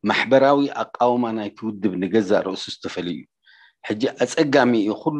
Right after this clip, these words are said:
ተጋዳላይ ተረዲእዎ እዚ ዓይነት ም-፣ ምቅያር ኣብቲ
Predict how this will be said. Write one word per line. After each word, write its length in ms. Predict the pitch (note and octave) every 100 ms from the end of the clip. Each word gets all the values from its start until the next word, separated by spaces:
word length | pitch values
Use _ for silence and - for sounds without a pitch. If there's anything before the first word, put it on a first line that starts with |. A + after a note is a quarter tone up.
| C3+
ተጋዳላይ 560 | B2+ A2 A2+ G#2+ A#2 G#2+
ተረዲእዎ 580 | - G#2+ G#2+ F#2+ A#2+ B2+ B2+
እዚ 160 | G#2+ F2+ F#2+
ዓይነት 320 | - G2+ G2+ -
ም-፣ 160 | G#2 G2+ F#2+ F2+ F2+
ምቅያር 520 | G2+ - - G#2+ F2+ - _ - - _
ኣብቲ 180 | - -